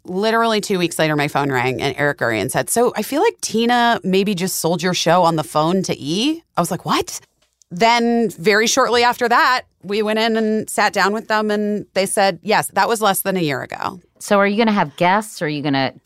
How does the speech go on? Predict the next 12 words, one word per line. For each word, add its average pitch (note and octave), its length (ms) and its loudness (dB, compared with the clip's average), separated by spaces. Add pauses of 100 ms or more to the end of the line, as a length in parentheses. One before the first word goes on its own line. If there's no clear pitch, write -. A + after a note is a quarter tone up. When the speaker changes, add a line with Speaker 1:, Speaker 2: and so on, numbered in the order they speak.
(220)
Speaker 1:
So C#4+ 160 2
it's C#4 100 0
a C#4 80 4
half B3 300 0
hour. G3+ 320 2
It's D#3+ 220 -6
ten A3+ 320 -2
P A3+ 240 -4
M, E3+ 440 0 (120)
um, F3+ 340 2
on F3+ 300 0
E, D#3 480 -2